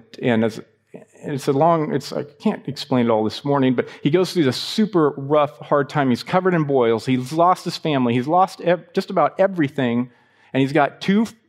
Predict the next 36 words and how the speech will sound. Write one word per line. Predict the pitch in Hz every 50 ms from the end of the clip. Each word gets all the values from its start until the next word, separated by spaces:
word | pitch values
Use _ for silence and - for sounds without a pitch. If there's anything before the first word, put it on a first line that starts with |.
| _ _ _ -
friends | - 185 175 143 120 104 101 101 95 95 - - - _ _ _ _ _ _ _ _ _ _ _ _
that | - 123 -
stand | - - - - 143 151 160 160 165 151 127
there | 110 101 104 104 107 - _ _ _ _ _ _ _ _ _ -
and | - - 120 127 - -
tell | - 147 156 160 160 147
him | 131 123 123 123 - - _ _ _ _ _ _ -
how | - - 127 123 123 120 120 117 113 117 - _ _ _ _ -
God | - 120 139 160
wouldn't | 170 180 170 147 131
do | 143 165
this | 156 139 117 - -
to | 135
somebody | - - 120 110 110 110 101
that | 104 - -
didn't | 107 104 98
deserve | 92 95 92 113 110 95 98
it. | - - - - _ _ _ _ _ _ _ _ _ _ _ _ _ _ _ _ _ _ _ _ _ _ _ _ _ _ _ _ _ - - - -
And, | - 151 156 139 - - - -
you | - 160
know, | 156 160
the | 156
first | - - 190 208 233 - -
time | 247 233 208
I | 180
read | 156 156 175 160
it | 147 131 -
through, | 165 202 240 190
everything | 170 220 233 - - 226 208 180
they | 156
s-, | 143 - - -
they've | - 170 151 147 139 147
said | - - - - 185 214 277 226 156 -
sounded | - - 170 175 170 147 120
really | 120 117 120 131 139 139 143
good. | 143 139 165 208 262 247 139 107 -